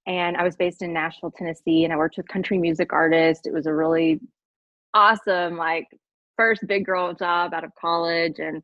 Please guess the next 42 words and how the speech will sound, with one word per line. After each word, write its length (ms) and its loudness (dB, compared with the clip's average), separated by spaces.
did 220 0
that. 260 4
And 140 -12
fast 260 0
forward, 380 -2
some 180 -16
things 220 -14
happened. 420 0
The, 160 -2
the 220 -4
company 340 -6
did 120 -2
a 100 -2
big 160 -4
layoff, 540 6
and 640 -4
I 400 0
ended 240 -4
up 260 2
back 480 0
in 320 -8
the 160 -6
small 320 -2
town 480 -4
that 120 0
I 120 2
grew 200 0
up 200 4
in, 440 0
working 440 2
for 100 -6
my 160 -4
younger 460 4
sister, 720 -2
very 240 -4
humbling 560 -4
experience 880 -2
that 80 -4
I 140 0
had 260 0
with 220 -6
that. 420 4